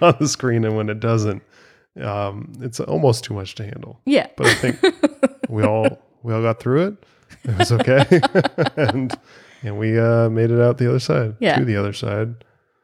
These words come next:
Speaker 1: Um, only mildly scarred.
Speaker 2: Yeah.
Speaker 1: So
Speaker 2: <laughs>
Speaker 1: no big deal.
Speaker 2: Yeah, it was, it, I liked it. I, I'm excited. I'll see that again when it,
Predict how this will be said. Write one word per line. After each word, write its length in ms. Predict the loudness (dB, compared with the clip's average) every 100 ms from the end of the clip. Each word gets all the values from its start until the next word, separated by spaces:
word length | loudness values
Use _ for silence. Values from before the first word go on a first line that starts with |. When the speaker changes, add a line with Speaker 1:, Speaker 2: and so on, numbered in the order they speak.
| _ _ _ _
Speaker 1:
Um, 600 | -8 -4 -4 -4 -8 -14 -20 _ _
only 400 | -4 -2 -2 -4 -12 _ -2
mildly 440 | 0 0 -2 -6
scarred. 420 | -8 -6 -8 -8 0
Speaker 2:
Yeah. 200 | 2 4
Speaker 1:
So 320 | 4 2 2 0 0 0 0 0
Speaker 2:
<laughs> 500 | -2 -4 -4 -8 -4
Speaker 1:
no 120 | -2
big 200 | 0 0
deal. 140 | -4 -8 -10 -14 -2
Speaker 2:
Yeah, 220 | 0 0 -6 -4
it 140 | -4
was, 300 | 0 -2 -4 -8 _ -10
it, 300 | -4 -4 -2
I 200 | 2 2
liked 360 | 4 2 0 -2
it. 140 | -4
I, 200 | -2 -4 -6
I'm 280 | -4 -2 -2 -4 _ _ -8
excited. 400 | -4 0 0 2
I'll 160 | 2 2
see 220 | 2 2
that 200 | 2 0
again 320 | 0 -2 -4
when 120 | -6 -6
it, 240 | -8 -10